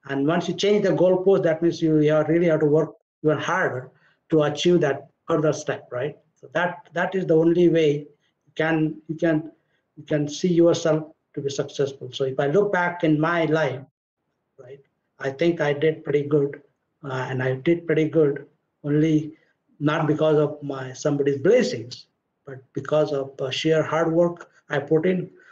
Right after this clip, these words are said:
or, uh, and definitely a lot of friends, a lot of teachers, a lot of professors definitely helped me and guided me to, to where am I today. And I really thank for all of them.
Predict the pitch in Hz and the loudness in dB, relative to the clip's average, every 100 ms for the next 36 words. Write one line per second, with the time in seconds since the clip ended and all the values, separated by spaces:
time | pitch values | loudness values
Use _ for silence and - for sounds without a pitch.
0 | _ 135 135 135 131 - 135 131 - - | _ -6 -2 -2 -4 -6 -4 -4 -6 -4
1 | 135 139 139 143 180 180 175 170 160 - | -2 -2 -2 -2 0 0 0 0 -2 -4
2 | - _ _ 151 151 156 147 - _ _ | -18 _ _ -2 0 2 0 -6 _ _
3 | _ _ _ _ - 165 185 175 160 - | _ _ _ _ -2 0 2 0 -2 -8
4 | - _ _ _ _ - 135 139 - 190 | -18 _ _ _ _ -10 -6 -8 -4 0
5 | 185 185 180 175 170 - - _ 135 139 | 0 0 0 0 -2 -10 -20 _ -8 -6
6 | 139 156 147 170 160 151 147 147 135 117 | -2 -2 0 0 0 -2 -2 -4 -10 -4
7 | 170 160 151 143 135 160 170 170 165 165 | 0 0 0 -2 -2 0 -2 -2 -4 -4
8 | - - - - 143 135 139 143 156 151 | -6 -18 -20 -12 -6 -2 0 0 0 0
9 | 151 147 147 139 135 131 - _ _ - | 0 -2 -2 -2 -4 -8 -14 _ _ -6
10 | 143 127 143 139 131 135 135 131 - 117 | -4 0 0 0 -2 -4 -6 -8 -10 -12
11 | - - _ _ 135 135 147 143 143 147 | -14 -20 _ _ -4 0 0 0 -2 -2
12 | 139 - 131 127 127 120 117 113 | -4 -4 -2 0 0 0 -4 -8